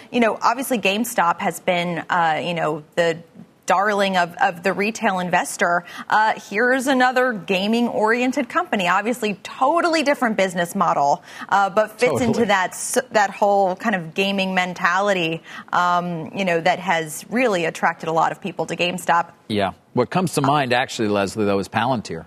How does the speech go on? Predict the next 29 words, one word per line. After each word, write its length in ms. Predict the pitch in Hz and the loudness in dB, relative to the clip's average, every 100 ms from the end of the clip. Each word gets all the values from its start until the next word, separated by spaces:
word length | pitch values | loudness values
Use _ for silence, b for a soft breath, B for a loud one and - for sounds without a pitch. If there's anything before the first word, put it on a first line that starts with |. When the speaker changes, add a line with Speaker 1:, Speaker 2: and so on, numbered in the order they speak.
| - | -12
Speaker 2:
uh, 160 | 95 92 | -6 0
Speaker 1:
Yeah. 140 | 185 | 0
Speaker 2:
which 160 | 247 - | 0 -2
was 160 | 104 | -2
the 80 | 110 | 0
last 340 | 107 113 110 110 | 2 2 0 -4
major 300 | 104 98 92 | -4 -4 -6
direct 540 | 98 104 101 - - _ b b b b b | -4 -2 -2 -4 -20 _ b b b b b
listing, 560 | 110 120 - - 92 120 - _ b b _ - | 0 0 0 -4 -6 -6 -12 _ b b _ 0
uh, 260 | 110 113 - | 2 2 0
and 260 | 120 117 | 0 2
also 480 | 120 160 - 143 90 - | 2 2 2 0 0 -4
has 200 | 120 107 | -4 -4
become 560 | - 104 120 113 107 107 | -2 -2 0 0 0 -2
Speaker 1:
Mm-hmm. 140 | 107 | -2
Speaker 2:
sort 260 | 277 120 110 | -2 0 0
of 100 | 98 | 0
a, 180 | 101 - | -2 -4
a, 300 | - 101 98 - | -6 -4 -4 -6
a 60 | 95 | -8
favorite 480 | - 101 98 104 110 | -4 -2 -2 -4 -4
in 80 | |
some 260 | 95 110 101 | -6 -4 -4
ways. 400 | 95 98 101 - - | -2 -4 -4 -8 -14
Uh, 100 | 92 - | -16 -10
we 180 | 107 98 | -6 -4
know 240 | 98 98 | -2 -2
that 220 | 98 104 | -2 -2
stock, 420 | - 117 110 98 | 0 2 2 -2